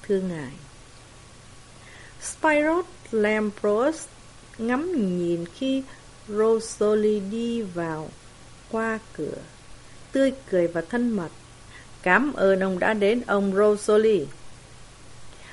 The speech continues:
Tony Rosoli cười, "Rất vui mừng. Thế là ông đã quyết định ông và tôi sẽ làm việc cùng nhau?" "Không." Nụ cười của Tony Rosoli nhạt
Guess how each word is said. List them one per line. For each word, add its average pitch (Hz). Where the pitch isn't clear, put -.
Tony 311
Rosoli 247
cười, 175
"Rất 185
vui 208
mừng. 180
Thế 320
là 226
ông 247
đã 269
quyết 370
định 180
ông 269
và 196
tôi 254
sẽ 302
làm 208
việc 196
cùng 220
nhau?" 277
"Không." 247
Nụ 208
cười 190
của 165
Tony 269
Rosoli 254
nhạt 175